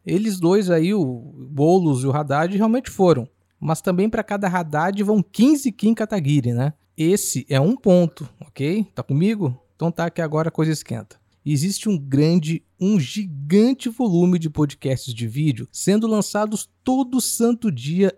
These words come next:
exclusivamente pra geração de cortes que vão pro Zap e pro Telegram. E todo santo programa tem a mesma narrativa: enfraquecer qualquer debate relacionado a uma pauta social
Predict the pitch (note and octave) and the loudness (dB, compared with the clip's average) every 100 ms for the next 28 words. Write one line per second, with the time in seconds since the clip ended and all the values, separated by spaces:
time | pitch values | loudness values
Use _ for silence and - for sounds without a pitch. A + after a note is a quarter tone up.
0 | - G#3 A#3+ - - A3 D3 D3 G3 G3 | -4 -2 -2 -4 -2 0 0 0 0 0
1 | F3+ D3 E3 - - D#3+ E3 D3+ D#3+ D#3 | 0 0 -2 -4 -6 -2 -2 -2 -4 -4
2 | D3+ - D3 D#3 E3 - - - C#3 C#3 | -4 -4 -2 -2 -2 -12 -12 -6 -2 -2
3 | D3 C#3 C#3 F#3 - G#3 - F#3 F3 F3+ | 0 -2 0 -2 -2 -8 -6 -6 -2 -2
4 | E3 D3+ A#2 A#2+ - _ G#3 G#3 - B3+ | -2 -2 -4 -8 -18 _ 0 0 2 0
5 | D#4 D#4+ B3+ - A#3 B3 B3 A3 F3 F#3 | 2 2 0 0 0 0 0 0 2 2
6 | A3 G#3+ G#3+ F#3+ E3 F3 G#3+ G#3 A3+ A3 | 2 0 0 2 4 4 4 4 0 0
7 | G3+ G#3 - C3+ A2 A2 _ _ F3 F3+ | 0 -2 -2 -2 0 -6 _ _ -2 0
8 | F#3+ F3+ F#3+ F3 - C3+ - D#3+ D3 - | 0 -2 -2 -4 -2 -4 0 0 0 -2
9 | G3 G#3+ A3+ A#3+ G3 C#3+ C#3 - B2 C3+ | -2 0 -2 -4 -2 -2 -2 -2 -2 0
10 | C#3 - B2 D3+ A3 A#3 A3+ G3+ A#2+ A2+ | -2 -2 -2 -2 -2 0 0 -2 -6 -6
11 | C3+ - F3+ G3 F#3 G#3 A#3+ | -6 -4 -6 -2 0 0 -4